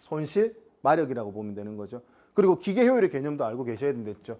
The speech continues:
기계 효율은 뭐라고 했는데, 이론적으로 뭐 백을 만들 거라고. 그래서, 어, 폭발할 때는 압력으로 백을 만들 거라고 했는데 실제 나오는 거는 뭐 육십밖에 안 나왔어. 그 제동 마력, 축 마력이. 그러면 기계 효율 곱하기 백 하면 몇 퍼센트다?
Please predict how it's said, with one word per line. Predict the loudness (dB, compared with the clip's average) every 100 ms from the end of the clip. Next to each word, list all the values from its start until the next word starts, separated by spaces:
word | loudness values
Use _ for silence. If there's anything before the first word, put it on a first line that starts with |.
| _ -16 -4
기계 | 2 4
효율은 | 6 4
뭐라고 | 2 2 2
했는데, | -2 -2 -4 -4
이론적으로 | 0 2 4 4 2
뭐 | -2 -6 -8 _
백을 | 4 6 4
만들 | 0 -2 -4
거라고. | -2 -4 -6 -4
그래서, | 0 2 2 0 -20 _
어, | 0 0 0 _
폭발할 | 0 4 4 4
때는 | 2 2
압력으로 | 0 2 2 4 2 2
백을 | 2 4 2
만들 | 0 0 -2
거라고 | 0 0 0
했는데 | -4 -2 -4
실제 | -2 -2
나오는 | 0 0 0
거는 | 0 2 0
뭐 | -2
육십밖에 | -4 -6 -4 -4 -4
안 | -4
나왔어. | 0 0 -2 -6 -6
그 | -4
제동 | -2 2
마력, | 2 2 -2 _ _ _
축 | -6 0
마력이. | 2 0 -6 -18 _ _
그러면 | -2 -2 -2
기계 | 4 6
효율 | 6 2 -6
곱하기 | -6 -4 -2 0
백 | 0 2
하면 | -2 -2
몇 | -4
퍼센트다? | -4 -6 0 0